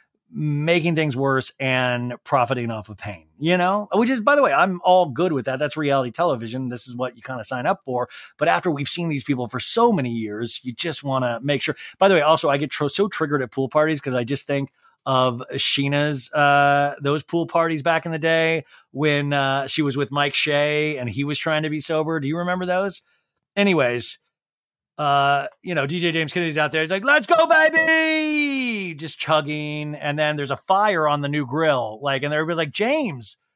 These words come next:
you've got a fire going on." He's like, "Oh my God.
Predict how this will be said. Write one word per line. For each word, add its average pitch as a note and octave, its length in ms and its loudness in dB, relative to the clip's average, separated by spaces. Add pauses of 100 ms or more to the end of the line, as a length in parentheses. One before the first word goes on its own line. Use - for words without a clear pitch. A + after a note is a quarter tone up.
(100)
you've F3 140 -4
got B3 80 2
a A#3+ 60 0
fire C4 360 2
going F3 240 0
on." C#3+ 180 -2
He's C#3 120 -10
like, G#3 180 -6
"Oh D#4 140 4
my D4+ 180 2
God. D4 540 0